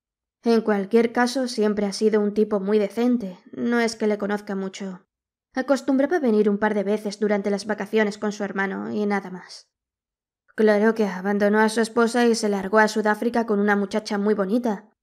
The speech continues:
pero eso le puede pasar a cualquier hombre, sobre todo con una esposa como Grace. Tampoco la traté mucho.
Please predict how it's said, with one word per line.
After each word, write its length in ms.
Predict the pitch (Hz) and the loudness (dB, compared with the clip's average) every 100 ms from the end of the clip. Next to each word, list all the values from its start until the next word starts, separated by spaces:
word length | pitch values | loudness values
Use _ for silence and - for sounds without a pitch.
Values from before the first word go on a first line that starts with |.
| _ _ - | _ _ -2
pero 200 | 262 269 | 4 4
eso 180 | 269 254 | 4 2
le 100 | 240 | 2
puede 180 | 233 | 2
pasar 300 | 214 214 220 | 2 0 0
a 40 | 208 | 0
cualquier 380 | 208 202 214 202 | 0 2 2 2
hombre, 320 | 190 190 196 | 0 -4 -6
sobre 260 | 226 226 | -4 -2
todo 280 | 220 233 220 | 0 0 0
con 100 | 220 | 0
una 140 | 220 208 | 2 0
esposa 400 | 208 220 214 202 | 0 -2 -2 -4
como 260 | 208 202 | -2 0
Grace. 560 | 202 196 190 180 - - _ _ _ _ - | 0 -2 -2 -6 -10 -14 _ _ _ _ -4
Tampoco 440 | 269 262 294 285 | -2 0 0 2
la 140 | 247 226 | 2 2
traté 260 | 208 190 | -2 -6
mucho. 440 | 190 190 - 185 | -8 -8 -10 -12